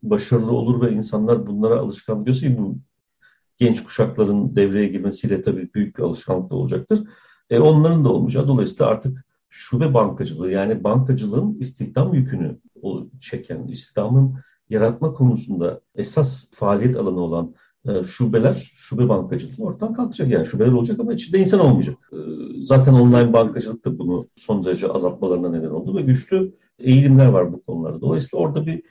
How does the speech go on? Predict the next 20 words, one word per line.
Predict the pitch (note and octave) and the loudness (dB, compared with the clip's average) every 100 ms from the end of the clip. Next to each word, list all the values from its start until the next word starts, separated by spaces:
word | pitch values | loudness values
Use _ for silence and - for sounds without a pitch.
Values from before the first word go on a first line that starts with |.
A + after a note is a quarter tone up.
| _ | _
şüphe | - C#3 | -12 0
var. | D3 C2+ - - _ | 2 2 -2 -14 _
İkincisi, | - C3 A3 D4+ C4 - D#3+ F3 - - _ _ - | -4 0 0 0 -2 -2 -2 0 -4 -8 _ _ -2
ben | C3+ F#3+ | 2 4
artık | A#3+ - - | 4 0 -8
çalışma | - D#3 C#3 - B3 | -6 -2 -2 -2 -2
saatinin | G#3+ - F3 - D#3+ D#3 - | -2 -2 -2 -2 -2 -2 0
azaltılmasının | A#2+ C3 C3 C3 D#3 C#3+ - D3 F3 | 2 6 6 4 -2 -2 2 2 4
yanı | C#3+ C#3 G#3 | 6 6 4
sıra | G#3 C#3 - - - | 0 -2 -4 -4 -2
ya | A#2 | 0
da | B2+ C3+ | 4 6
belki | C3+ C3 | 6 6
ondan | D#3+ D#3 F3 D3+ | 0 0 0 4
daha | C3 F#3 | 4 6
öncelikli | F#3 B2+ F#2+ - | 4 2 -2 -10
olarak | - G2 - | -10 -10 -10
temel | _ C3+ F3 F3+ | _ 2 2 0
gelirden | B2+ E2+ E2 | -2 -4 -8
yanayım. | C#3 C3 - | -8 -12 -16